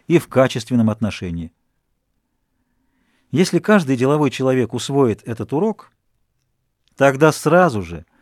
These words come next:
резко понизится смертность от гипертонии,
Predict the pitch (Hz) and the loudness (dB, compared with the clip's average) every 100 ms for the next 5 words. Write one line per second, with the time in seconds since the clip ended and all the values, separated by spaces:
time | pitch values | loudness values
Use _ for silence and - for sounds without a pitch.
0 | _ _ - 113 143 214 - 190 175 160 | _ _ -6 -2 2 2 2 -2 2 2
1 | 175 143 135 - 117 117 139 180 175 175 | 2 0 -4 -6 -4 0 2 0 0 -4
2 | - 139 120 123 117 110 120 92 82 78 | -2 -4 -4 -4 -6 -4 -4 -4 -6 -14